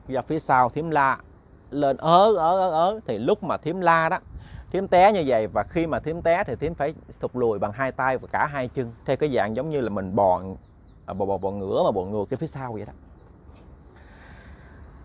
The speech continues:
Cho nên là ánh mắt của thím trong vô tình thím mới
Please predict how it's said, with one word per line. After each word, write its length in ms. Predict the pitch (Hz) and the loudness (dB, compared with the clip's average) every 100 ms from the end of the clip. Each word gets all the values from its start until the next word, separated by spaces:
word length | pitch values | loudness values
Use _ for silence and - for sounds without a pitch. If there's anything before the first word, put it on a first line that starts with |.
| - - | -2 6
Cho 220 | 202 202 | 8 8
nên 160 | 202 | 6
là 100 | 185 | 2
ánh 280 | 139 180 226 | 0 0 2
mắt 180 | 233 254 - | 0 0 -4
của 120 | 170 | -2
thím 280 | 190 226 277 - - _ _ - _ - - - | 4 2 2 -14 -20 _ _ -20 _ -20 -20 0
trong 340 | 214 208 202 190 | 4 6 4 4
vô 220 | 196 196 | 4 4
tình 320 | - 135 110 90 - - - - | 4 2 2 -10 -18 -20 -20 -10
thím 240 | 175 196 | -4 -2
mới 140 | 214 | 0